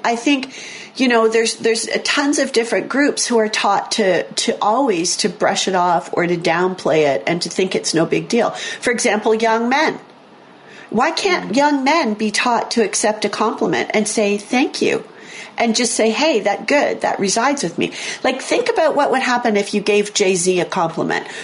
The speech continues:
Speaker 1: What would Jay-Z do? Would he let it boost your mood?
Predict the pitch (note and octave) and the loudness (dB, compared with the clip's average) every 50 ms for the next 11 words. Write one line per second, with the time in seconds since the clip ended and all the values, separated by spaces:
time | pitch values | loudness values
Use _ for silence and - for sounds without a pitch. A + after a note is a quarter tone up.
0 | - - - D#4 - - D4 D#4+ B3+ - - A3+ G#3+ G#3+ F3+ - F3+ F3 E3+ E3+ | -4 0 0 0 2 2 0 0 0 2 2 2 2 2 0 0 -2 -2 -2 -2
1 | D#3 D3 G2 - - - - - - - - - - - - - - - F3+ G#3 | 0 0 0 0 -2 -4 -12 -18 -20 -20 -20 -20 -20 -20 -20 -14 -6 0 2 2
2 | G#3+ G#3+ G#3 G#3+ - - - B3+ B3 B3+ C4 A3+ - - A3 G#3+ G#3+ A3+ A3+ - | 2 2 0 -2 -4 -4 -2 0 0 0 0 0 0 2 2 2 4 2 0 0
3 | G#3+ - G#3+ A3+ A3+ - - A#3 A3 G#3 G#3 G#3+ A3+ C4 D#4+ E4 | 0 2 2 2 2 0 0 2 2 2 2 2 0 0 -2 -4